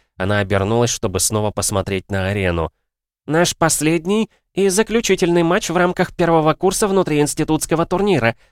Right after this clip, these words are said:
Вы уже хорошо знаете этих бойцов. Первый — самый низкоранговый пользователь, когда-либо ступавший в классные комнаты Института Галлинса, прорубивший и продравший когтями путь к этой возможности.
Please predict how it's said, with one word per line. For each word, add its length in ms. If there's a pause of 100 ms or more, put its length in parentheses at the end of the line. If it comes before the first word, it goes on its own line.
(120)
Вы 140
уже 220
хорошо 340
знаете 480
этих 240
бойцов. 480 (340)
Первый — 420 (300)
самый 380
низкоранговый 800
пользователь, 580
когда-либо 500
ступавший 580
в 100
классные 460
комнаты 420
Института 500
Галлинса, 480
прорубивший 800
и 200
продравший 600
когтями 480
путь 300
к 60
этой 200
возможности. 760